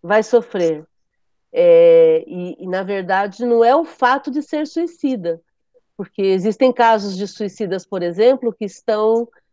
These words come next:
é, fora do seu, do seu entendimento emocional, psíquico. Então, uma pessoa num estado de loucura que comete o suicídio, ela vai ter atenuantes, como a gente vê no direito, aqui, o direito civil aqui na Terra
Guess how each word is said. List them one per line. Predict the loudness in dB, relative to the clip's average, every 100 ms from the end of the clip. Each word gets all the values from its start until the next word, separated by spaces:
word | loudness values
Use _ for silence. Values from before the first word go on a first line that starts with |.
| _
é, | 0 2 2
fora | -2 0 4 6 4 2
do | -2
seu, | -4 4 6 6 4 0 -4 -10 _ _ _ _ _ -20 _ _
do | -20
seu | -2 2
entendimento | 2 0 -2 -2 0 2 4 4 0
emocional, | 0 -2 -4 -8 -6 -4 -4 -4
psíquico. | -12 -14 -12 -14 -14 -14
Então, | -10 -10 -10 -12 _ _ _
uma | -6
pessoa | -2 0 2 2
num | 0
estado | -2 -2 -2 -4
de | -4
loucura | 2 2 0 -6 -6 -6 -6
que | -10
comete | -12 -6 -6 -8
o | -12
suicídio, | -16 -16 -14 -8 -8 -8 -12 -14 _ _ _
ela | -4 -2
vai | -2
ter | -2 -2
atenuantes, | 0 0 0 0 0 -2 -10
como | _ -12 -10
a | -8
gente | -10 -12 -10
vê | -8
no | -8 -8
direito, | -8 -4 -2 -2 -6 -18 -18 _ _
aqui, | -20 -12 -8 -6
o | -6
direito | -6 -6 -8
civil | -12 -10 -8 -6
aqui | -6 -8
na | -8
Terra | -6 -4 -4 -8